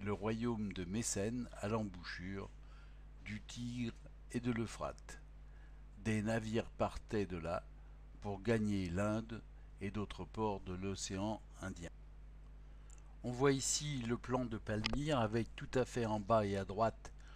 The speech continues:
le temple de Bel, de Baal, qui est le, le, la partie la plus imposante du site.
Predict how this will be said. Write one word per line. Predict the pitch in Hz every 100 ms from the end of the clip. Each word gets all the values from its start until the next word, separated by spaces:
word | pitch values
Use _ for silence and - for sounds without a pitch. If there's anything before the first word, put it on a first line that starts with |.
| - - - -
le | 123 131
temple | 135 127 - 110
de | 101
Bel, | 92 117 143 151 113 - -
de | -
Baal, | 92 95 104 131 120 - - - - - - -
qui | - 107 120
est | 120
le, | 107 104 98
le, | 95 92 87
la | 87
partie | 87 80 - 110
la | 92
plus | - 117 123
imposante | 117 110 107 107 95
du | 90
site. | - 123 - -